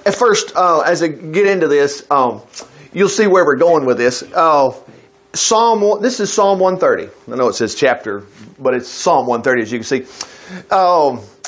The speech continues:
let, let me put this in the King James just a minute, because I want you to see a comparison right here. Uh, oh. Okay, let's see what we got. Oh. Yeah, he says,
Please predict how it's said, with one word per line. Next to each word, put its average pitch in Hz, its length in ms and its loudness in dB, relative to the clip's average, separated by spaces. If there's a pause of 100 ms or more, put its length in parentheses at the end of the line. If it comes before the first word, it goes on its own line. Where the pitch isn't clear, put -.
(300)
let, 190 280 -4
let 247 100 0
me 320 60 -2
put - 220 0
this 160 220 0
in 160 100 -4
the 123 80 -4
King 147 320 -8
James 123 300 -4
just 120 160 -10
a - 40 -12
minute, 110 120 -8
because 160 160 -8
I 208 80 -2
want 247 240 -8
you 156 60 -8
to 127 60 -10
see 143 220 -2
a 113 60 2
comparison 117 580 -4
right 92 220 -12
here. 95 180 -12 (260)
Uh, 117 380 2 (800)
oh. 107 400 -2 (2000)
Okay, 170 420 0
let's 151 140 -6
see 156 160 -4
what 110 60 -8
we 113 60 -10
got. 95 300 -8 (640)
Oh. 107 640 -2 (1400)
Yeah, 202 280 2 (240)
he 214 200 2
says, 214 340 2